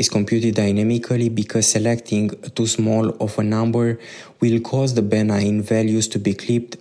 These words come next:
affecting model performance. And if a value is chosen that is too high, the backdoor values may still enter the final model.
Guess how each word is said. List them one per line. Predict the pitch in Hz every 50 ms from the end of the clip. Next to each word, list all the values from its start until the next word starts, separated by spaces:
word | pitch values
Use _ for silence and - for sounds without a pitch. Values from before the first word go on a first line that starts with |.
| -
affecting | - 113 - - 127 127 127 127 - - 104 101 104 104 - -
model | - 113 113 117 110 113 110 107 - - _ -
performance. | 123 113 110 - - 113 107 101 104 101 101 101 - - - - - - - - - - - - -
And | 120 117 117 110
if | - -
a | 117
value | 110 120 131 139 127 107 101 101 107 107 - - 110
is | 107 - - - -
chosen | 123 120 120 110 107 101 98 101 101 98
that | 104 104 101 - 107
is | 101 -
too | - - 123 113
high, | 101 104 104 104 107 113 117 117 - - - - - _ -
the | 117 110 107 127
backdoor | 131 135 131 - 120 110 104 107 113
values | 110 107 - 110 110 107 104 104 110 107 - -
may | 107 104 101
still | - - - 120 113 95
enter | - 113 107 107 104 - 107
the | 98 107 101 - -
final | 110 107 110 107 110 113 113 110
model. | 101 95 92 107 98 98